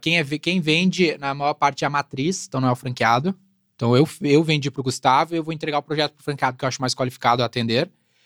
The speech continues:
Aqui, depois eu posso falar como é que foi essa franquia. Mas uma das coisas que eu faço que é bem controversa, mas em prol do objetivo da qualidade, é não comissionar vendedor.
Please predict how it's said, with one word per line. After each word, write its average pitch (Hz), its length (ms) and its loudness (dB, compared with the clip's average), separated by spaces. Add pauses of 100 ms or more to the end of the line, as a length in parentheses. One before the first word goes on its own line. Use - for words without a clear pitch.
(140)
Aqui, 117 220 -2
depois 120 220 0
eu 131 80 2
posso 127 180 -2
falar 123 120 0
como 123 120 -4
é 113 40 -6
que - 60 -14
foi 120 120 -10
essa 113 180 -6
franquia. 160 580 0
Mas 143 200 2
uma 175 100 0
das 180 140 2
coisas 170 180 0
que - 80 -4
eu 156 60 -4
faço 160 200 2
que 170 60 -4
é 151 40 -2
bem 156 220 -2
controversa, 156 760 -2
mas 139 240 -2
em 139 80 -10
prol 147 280 2
do 147 60 0
objetivo 131 460 -4
da 127 100 0
qualidade, 131 640 0
é 131 100 0
não 147 240 -4
comissionar 170 460 0
vendedor. 151 420 -2